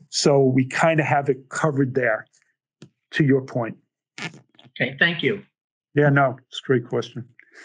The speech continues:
Speaker 1: Anybody have any other questions on the aquatics? He's got it broken out there in all the different categories. And you can see how, you know, we went from four hundred and seventy-eight thousand to the five ten.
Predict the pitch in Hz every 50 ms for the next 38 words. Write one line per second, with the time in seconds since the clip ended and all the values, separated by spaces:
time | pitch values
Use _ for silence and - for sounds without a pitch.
0 | - - - - - 185 220 254 240 214 202 202 214 214 180 165 - 190 185 196
1 | 202 196 196 - - 196 190 - - 175 156 180 175 170 165 156 - 190 175 170
2 | 170 143 - - 139 127 170 160 160 156 - - 160 156 151 - 160 147 151 151
3 | 151 147 - 156 151 151 151 147 143 143 143 143 139 151 156 143 147 127 156 139
4 | - - 131 123 - 147 147 147 147 135 135 143 139 139 139 139 139 139 135 -
5 | - _ _ _ _ _ _ _ - - 139 139 135 143 139 - - 175 156 147
6 | 156 139 139 135 135 - - - - 170 262 220 143 139 135 135 135 135 151 151
7 | 143 - - 139 123 - - 156 147 147 151 147 143 131 139 135 180 143 - -
8 | 156 139 139 143 143 139 139 135 139 151 143 143 143 135 127 131 139 131 123 127
9 | _ _ _ - - - _ _ _ _ _ _ _ _ _ _ _ _ _ _
10 | _ _ _ _ _ _ _ _ _ _ _ _ - - - 147 135 143 139 -
11 | - 139 147 151 143 - - - - 165 165 165 165 156 156 -